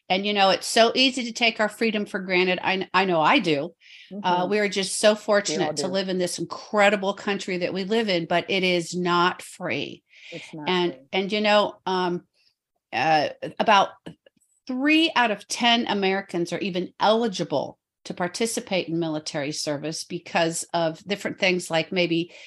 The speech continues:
Speaker 1: they're overweight or they can't pass the, the, the, the, the test, or maybe they've been in trouble with the law. And so people who do volunteer to support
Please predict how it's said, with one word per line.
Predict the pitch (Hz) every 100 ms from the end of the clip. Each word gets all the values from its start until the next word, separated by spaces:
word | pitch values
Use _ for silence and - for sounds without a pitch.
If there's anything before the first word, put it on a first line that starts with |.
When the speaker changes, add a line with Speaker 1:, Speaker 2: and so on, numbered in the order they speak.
| - -
Speaker 1:
they're | 180
overweight | 180 165 160 170 165 165 - -
or | 160
they | 156
can't | - 180 -
pass | - 160 160 -
the, | - 151 143
the, | - 143 143 - -
the, | 143 139
the, | - 135 _
the | 170
test, | - 190 170 170 -
or | 165
maybe | 165 160
they've | 160 156 -
been | 185 175
in | 156
trouble | - 151 151
with | 160 -
the | 156
law. | 151 151 156 - - - -
And | 196
so | - 220 208 208 - _
people | - 311 320
who | 240 220
do | 196 214 254
volunteer | 226 214 208 202 196 - 196 190 190
to | 185 170
support | - - _ - 190 185